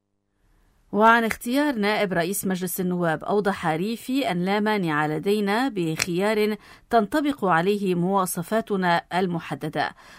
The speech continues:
وإذا ترشح النائب غسان حصباني فهو مرشحي ويمكننا الاتفاق على شخصية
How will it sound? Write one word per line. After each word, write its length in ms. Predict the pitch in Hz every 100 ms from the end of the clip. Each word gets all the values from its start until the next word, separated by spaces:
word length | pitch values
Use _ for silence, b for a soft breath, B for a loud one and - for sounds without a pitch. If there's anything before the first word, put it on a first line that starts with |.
| B
وإذا 560 | 208 220 240 240 226 220
ترشح 540 | 247 247 - 175 -
النائب 420 | 160 180 196 165
غسان 420 | 156 156 - 233
حصباني 640 | 233 247 - - 165 147 147
فهو 380 | - 170 170
مرشحي 720 | 156 202 254 - 233 - 233 247 B B B
ويمكننا 720 | 254 320 320 285 285 233 175
الاتفاق 800 | 151 202 - 220 - 214 202 -
على 300 | 180 226 190
شخصية 520 | 151 151 - 226 214